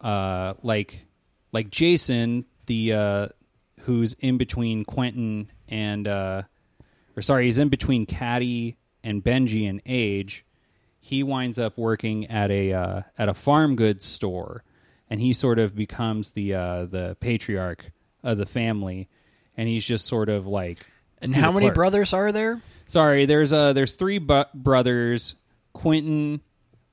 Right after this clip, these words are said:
Speaker 1: Jason, and Benji, and then there's the sister Caddy.
Speaker 2: Okay. So Benji has to complete, compete with Jason and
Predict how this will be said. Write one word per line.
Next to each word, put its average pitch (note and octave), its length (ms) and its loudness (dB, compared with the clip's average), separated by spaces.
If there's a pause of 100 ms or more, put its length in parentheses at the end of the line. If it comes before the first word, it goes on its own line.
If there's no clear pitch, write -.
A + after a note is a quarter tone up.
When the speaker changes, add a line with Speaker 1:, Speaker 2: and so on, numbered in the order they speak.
(140)
Speaker 1:
Jason, C3 800 0 (160)
and A2 360 -4
Benji, G#2+ 640 -4 (360)
and B2 140 0
then A#2+ 120 4
there's A#2 220 2
the A2+ 80 2
sister G#2+ 380 -2
Caddy. F2+ 580 -8 (220)
Speaker 2:
Okay. A#2 460 -8 (720)
So C3 480 0
Benji E3+ 480 0
has D3 260 -2
to D3 100 -6
complete, B2 600 -2 (220)
compete C3 500 2
with A#2+ 440 -2
Jason D#3+ 600 -4 (140)
and B2 580 -4